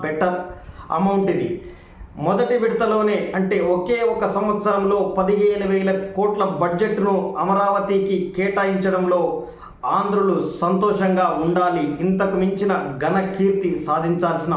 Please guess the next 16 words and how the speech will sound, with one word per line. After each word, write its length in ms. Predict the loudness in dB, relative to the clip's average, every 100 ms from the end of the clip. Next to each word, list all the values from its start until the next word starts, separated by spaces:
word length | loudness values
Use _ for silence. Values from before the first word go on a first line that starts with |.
| 0
అవసరం 340 | 0 0 0 0
లేదు. 220 | 0 -4 -8 -14 -18 -20 -20 -20 -20 -20 -10 -2
చంద్రబాబుదేనా 840 | 0 2 2 2 0 0 0 0 -2 -2 -2
ఈ 20 | 2 2 0 -2 -4
మొత్తం, 320 | -4 -2 0 0 -4 -8 -6
అంటే 140 | -4 0
ఈ 40 | 0 0
క్రెడిట్ 320 | 0 0 2 0
మొత్తం, 240 | 0 0 -2 2
ఈ 20 | 2 2
పదిహేను 400 | 2 0 0 2
వేల 180 | 2 2 -2 -2 0
కోట్లు 340 | 0 2 0 0 -4 -4
అమరావతికి 560 | -2 0 0 0 -2 -2 0
కేటాయించడానికి 800 | 0 0 0 2 2 2 0 -2 -2
చంద్రబాబుదేనా 840 | -2 0 2 2 0 0 2 2